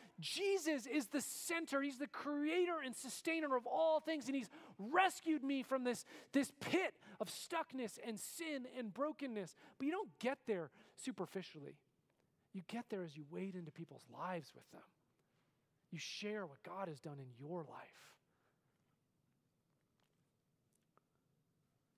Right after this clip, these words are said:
Faithful presence, right, starts with prayerful listening. It leads to discernment and response and regular heart checks.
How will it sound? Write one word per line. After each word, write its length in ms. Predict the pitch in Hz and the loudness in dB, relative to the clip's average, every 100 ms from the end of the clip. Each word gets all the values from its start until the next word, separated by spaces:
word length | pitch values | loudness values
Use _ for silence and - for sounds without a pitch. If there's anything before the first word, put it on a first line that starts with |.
| _ | _
Faithful 580 | - 180 175 - 156 135 | -2 -2 -2 -8 -8 -8
presence, 560 | - 160 143 127 120 - - _ - | -6 -6 -6 -12 -14 -18 -20 _ -20
right, 220 | 135 139 196 _ _ _ | -20 -18 -20 _ _ _
starts 400 | - - 170 160 | -8 -2 -2 -2
with 140 | - - | -10 -6
prayerful 320 | 160 143 143 | -6 -6 -6
listening. 380 | 147 156 147 139 | -8 -8 -10 -12
It 100 | 143 | -8
leads 240 | 160 160 | -8 -8
to 120 | - 143 | -12 -16
discernment 880 | 127 - - 185 185 165 147 127 - | -14 -14 -10 -6 -6 -6 -6 -8 -12
and 160 | 127 | -14
response 540 | 110 - - 170 147 - - - - _ _ _ | -14 -10 -6 -6 -6 -14 -20 -20 -20 _ _ _
and 580 | 247 311 247 131 131 170 - _ _ _ _ _ _ _ | -4 -2 -2 -4 -10 -14 -18 _ _ _ _ _ _ _
regular 380 | 190 226 269 269 | -6 -6 -4 -4
heart 260 | - - - | -4 -8 -8
checks. 480 | 151 - - - | -12 -12 -16 -16